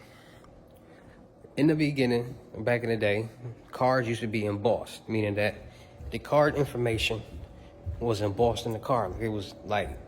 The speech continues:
stamped into the card. Like, you could feel the imprint, the indent, and all that.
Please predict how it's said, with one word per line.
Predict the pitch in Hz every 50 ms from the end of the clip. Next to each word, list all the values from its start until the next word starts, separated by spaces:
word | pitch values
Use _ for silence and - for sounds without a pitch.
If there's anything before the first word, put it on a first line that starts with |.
| - - - -
stamped | - - - - 143 143 147 135 - -
into | 123 117 - - 127
the | -
card. | - - - 127 113 104 - - -
Like, | 92 98 -
you | 120 117
could | 110 -
feel | - 139 117
the | 101 104 101
imprint, | - 135 131 127 - - 139 135 117
the | - - -
indent, | 127 127 120 110 120 113 98
and | 113 113
all | 117 107 85
that. | 90 92 95